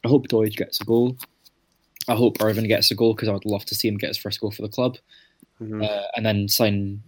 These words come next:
Speaker 1: you know, a nice wee three-year deal afterward. That'd be lovely. Please do that, Irvin. Um, and the third goal scorer is gonna be, well, Martin Boyle has to get in the action, so I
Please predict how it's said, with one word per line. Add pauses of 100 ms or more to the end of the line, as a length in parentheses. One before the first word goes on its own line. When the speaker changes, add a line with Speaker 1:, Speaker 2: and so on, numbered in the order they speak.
Speaker 1:
you
know,
a
nice
wee
three-year
deal
afterward.
That'd
be
lovely.
Please
do
that,
Irvin. (180)
Um, (1000)
and (100)
the
third
goal
scorer (1900)
is
gonna
be,
well,
Martin
Boyle
has
to
get
in
the
action,
so
I